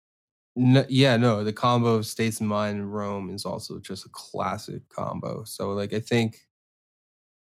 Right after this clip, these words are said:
and then, I, yeah, I don't know. The whole, the album's really good, but yeah, no, those, those three songs in particular, I'd say Mount Diablo as well, obviously Quicksand. Um, no,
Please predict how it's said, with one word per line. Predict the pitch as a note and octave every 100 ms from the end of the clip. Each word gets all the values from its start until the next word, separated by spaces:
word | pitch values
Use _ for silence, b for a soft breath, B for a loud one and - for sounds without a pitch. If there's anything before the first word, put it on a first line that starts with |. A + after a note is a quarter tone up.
| _
and | A#2+
then, | C3
I, | C3 B2 -
yeah, | A#2+ G#2+ G2+ - - _ _ _
I | - B2+ A2+
don't | G2 -
know. |
The | A#2+
whole, | C3+ C3+
the | A2 B2 - C3+ A2+ -
album's | C3 C3 C3 A2+ G#2+
really | A2+ G#2+
good, | G#2 G2+
but | A2
yeah, | A2 A2
no, | G2+ G#2+
those, | F#2+ A2 A2 A2+
those | A#2+ A2+ A2
three | A2+ G#2+
songs | A2 G#2+ G#2
in | G2+
particular, | G#2 - G2 G2+ G2+
I'd |
say | - A2
Mount | G#2+ A2+ A2
Diablo | A2 G#2 G#2+ A2
as | G#2
well, | G#2 G2+ G2+
obviously | G#2+ G#2 G#2 A2 A2+
Quicksand. | G#2 G#2 G#2 - G2+ G2+ G2+ -
Um, | G#2+ G2+ G2+ - _ _ _ -
no, | G2